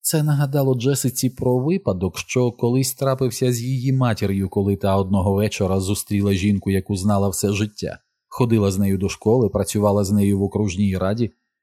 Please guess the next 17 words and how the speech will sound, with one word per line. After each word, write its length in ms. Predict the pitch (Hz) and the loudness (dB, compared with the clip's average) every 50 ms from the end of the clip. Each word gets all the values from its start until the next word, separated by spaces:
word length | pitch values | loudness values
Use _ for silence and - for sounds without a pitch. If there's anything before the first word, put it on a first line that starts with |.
| _ _ | _ _
і 240 | - 113 107 104 98 | 0 0 2 2 2
як 220 | 101 107 101 - | 2 0 0 -2
її 360 | 110 104 107 110 104 98 107 104 | -2 0 0 0 2 2 2 4
мати, 360 | 104 117 131 131 - 143 131 | 4 4 2 0 0 -2 -2
зустрівши 600 | 127 135 135 - - 131 131 131 113 - 131 120 | 0 -2 -2 -2 -2 0 0 0 0 0 -2 0
ту 140 | - 123 120 | 0 0 0
жінку 380 | 110 113 120 120 117 - 123 | 2 2 0 0 0 0 0
на 100 | 117 113 | 2 2
вечірці, 600 | 110 113 107 - - 117 110 101 98 - - 110 107 | 2 2 0 0 -2 -2 -2 -2 -4 -4 -4 -2 0
раптом 440 | 107 107 101 - - - 110 104 | 0 0 -2 -2 -2 -2 -2 0
зрозуміла, 680 | 95 104 104 107 104 87 110 110 110 117 123 120 113 104 | 0 0 0 0 0 0 0 2 2 2 2 2 2 0
що 320 | 98 - - - - 117 | -2 -4 -6 -4 -2 0
не 160 | 110 113 117 120 | 0 2 2 2
може 260 | 123 117 110 98 110 | 2 2 2 0 0
пригадати 580 | - - 110 95 110 110 107 113 110 - 117 | -2 -2 -2 -2 -2 -2 0 -2 -2 0 -2
її 500 | 110 104 107 117 107 104 113 110 - _ _ | -2 -2 -2 -2 -2 -2 -2 -4 -4 _ _
імені, 560 | - 175 170 151 107 92 92 92 92 92 90 | -2 0 2 2 2 2 0 0 0 0 -2